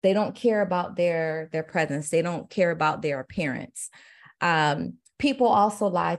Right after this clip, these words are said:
to win the admiration of others. So I'm kinda doing a bunch of things at once here. I'm talking about why, what could be behind the misrepresentation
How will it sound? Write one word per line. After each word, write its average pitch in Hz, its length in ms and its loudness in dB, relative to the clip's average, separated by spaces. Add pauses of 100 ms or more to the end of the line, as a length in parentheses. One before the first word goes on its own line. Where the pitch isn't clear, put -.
to 180 80 -2
win 170 220 -2
the 165 140 -4
admiration 156 640 -2
of 135 100 -8
others. 135 420 -4
So 196 120 0
I'm 214 100 0
kinda 330 340 -2
doing 190 380 0
a 175 100 -8
bunch 190 300 -4
of 185 80 -6
things 175 300 -4
at - 120 -6
once 170 300 -6
here. 147 160 -6
I'm 147 100 -6
talking 196 480 -2
about 151 460 -2 (480)
why, 196 640 2
what 180 480 -2
could 226 260 2
be 196 300 -4
behind 165 880 -4
the 160 160 -2
misrepresentation 165 1400 -2